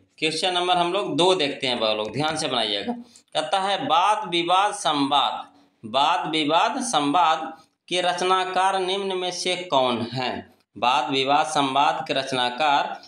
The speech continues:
निम्न में से कौन है? तो इसका सही option है हमारा Option number ए, नामवर सिंह, है ना,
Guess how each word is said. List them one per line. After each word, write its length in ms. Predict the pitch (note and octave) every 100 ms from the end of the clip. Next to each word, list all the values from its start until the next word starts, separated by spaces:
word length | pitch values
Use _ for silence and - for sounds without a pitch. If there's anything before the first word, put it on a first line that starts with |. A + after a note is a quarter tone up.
| _
निम्न 380 | B2+ D#3+ G3+ F#3
में 140 | E3 E3
से 240 | - E3+
कौन 400 | E3+ B2 A#2 A2+ A2
है? 280 | C3+ B2+ G#2
तो 400 | - _ _ B2
इसका 260 | A#2+ C3 C3+
सही 400 | - C#3 E3+ E3
option 380 | C#3+ - D3+
है 160 | C3+ B2
हमारा 380 | G#2+ G#2+ G#2 G#2+
Option 360 | - - E3+
number 540 | F3+ G3+ G3+ C3+ - - - - -
ए, 640 | C3+ C#3+ C3 G#2+ F#2+ - - A#2+
नामवर 600 | C3+ C#3+ C#3+ D3 F3+ F3
सिंह, 360 | - B2 A2
है 80 | F3+
ना, 300 | C3+ F2+